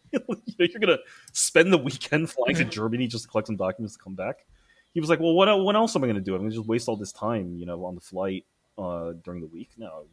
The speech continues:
Speaker 1: I, I have work to do." So that was,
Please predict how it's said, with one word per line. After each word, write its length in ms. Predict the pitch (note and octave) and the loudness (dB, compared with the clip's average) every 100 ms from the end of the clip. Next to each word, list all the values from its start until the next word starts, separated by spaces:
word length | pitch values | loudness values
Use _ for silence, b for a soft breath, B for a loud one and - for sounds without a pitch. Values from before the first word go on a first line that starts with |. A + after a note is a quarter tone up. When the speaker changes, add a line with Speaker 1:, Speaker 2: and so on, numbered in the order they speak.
| E2+ - F#2 | -20 -16 -10
Speaker 1:
I, 40 | |
I 60 | F#2 | -8
have 120 | F2 | -8
work 180 | G#2+ A2 | -8 -10
to 40 | E2 | -12
do." 120 | D#2+ _ b b b b b b | -20 _ b b b b b b
So 580 | - C#3+ B2+ A#2 G#2+ - - | 2 6 6 4 0 -8 2
that 220 | B2+ G#3+ | 6 6
was, 240 | G#3 C#3+ | 4 -2